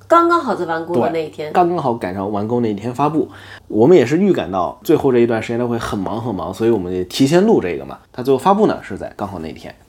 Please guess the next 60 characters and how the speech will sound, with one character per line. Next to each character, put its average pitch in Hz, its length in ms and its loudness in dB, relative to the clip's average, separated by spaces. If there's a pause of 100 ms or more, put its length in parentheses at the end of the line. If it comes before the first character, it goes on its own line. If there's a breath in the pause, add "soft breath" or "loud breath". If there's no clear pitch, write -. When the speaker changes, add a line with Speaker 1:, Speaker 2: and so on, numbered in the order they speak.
(140)
Speaker 2:
在 208 100 4
报 208 300 6
价 185 200 4
单 220 260 2
呢 202 140 0
和 151 180 2
装 170 200 0
修 175 140 2
细 147 220 -4
节 104 180 2
全 113 320 -4
部 170 240 4
敲 - 280 -2
定 156 220 0
之 127 100 2
后 147 300 4
呢， 73 240 -6 (460 soft breath)
一 190 160 2
个 226 100 6
礼 175 100 8
拜 147 160 6
之 180 140 2
内 208 400 2
装 139 160 2
修 151 100 4
公 160 160 2
司 165 200 0
会 151 180 6
给 127 80 6
我 131 80 4
们 104 100 0
发 123 300 0
这 110 160 2
个 87 380 -2
装 123 160 4
修 131 160 4
时 120 180 -2
间 120 140 4
安 123 100 -2
排 123 140 -4
表。 110 360 -2 (600 soft breath)
它 - 100 2
实 208 160 4
际 180 60 10
上 196 160 4
呢， 147 100 2
三 180 220 2
室 165 100 0
一 123 80 4
厅 151 160 0
的 143 80 2
装 139 180 2
修 139 200 4
呢 120 180 -2
是 113 140 -6
耗 120 200 0
时 117 160 -4
一 117 120 -2
个 151 100 6
月， 156 240 2